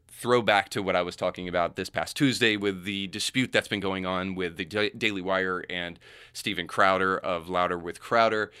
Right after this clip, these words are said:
and just say that, uh, I've tried to consume as much as I can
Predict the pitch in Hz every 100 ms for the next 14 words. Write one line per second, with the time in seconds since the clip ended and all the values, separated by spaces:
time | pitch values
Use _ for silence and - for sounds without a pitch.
0 | - - 107 110 107 92 - 131 - 127
1 | 110 104 95 - 101 - 117 110 98 -
2 | - - 156 165 135 117 117 - 113 98
3 | 107 107 101 95 - 107 98 104